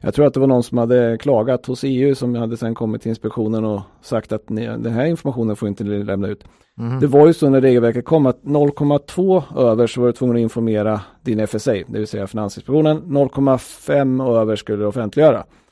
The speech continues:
Speaker 2: Så var det.
Speaker 1: Men det hade ju olika aktörer kommit på att hos F I så är det ju liksom, eh, du, du må, du kan ju fråga hur informationen måste få den.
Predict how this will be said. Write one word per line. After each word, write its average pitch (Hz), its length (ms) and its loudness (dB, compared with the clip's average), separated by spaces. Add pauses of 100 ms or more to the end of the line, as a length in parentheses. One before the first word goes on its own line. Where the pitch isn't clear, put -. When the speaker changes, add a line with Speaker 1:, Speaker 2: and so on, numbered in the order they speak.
(160)
Speaker 2:
Så 147 160 -4
var 117 120 0
det. 107 160 -2
Speaker 1:
Men 131 120 0
det 143 80 6
hade 151 160 6
ju 170 40 6
olika 135 320 4
aktörer 127 300 4
kommit 127 240 -2
på 120 100 2
att - 220 -4
hos 127 200 -8
F 127 260 -2
I 165 80 0
så 160 120 -2
är 143 100 6
det 131 60 4
ju 127 180 2 (280)
liksom, 120 500 -8
eh, 104 60 -14 (960)
du, 135 140 -2
du 135 100 -2
må, 143 200 0
du 135 120 -4
kan 143 140 -2
ju 135 60 0
fråga 135 260 0
hur 135 200 0
informationen 120 340 -4
måste 107 200 -6
få 135 200 2
den. 101 140 -8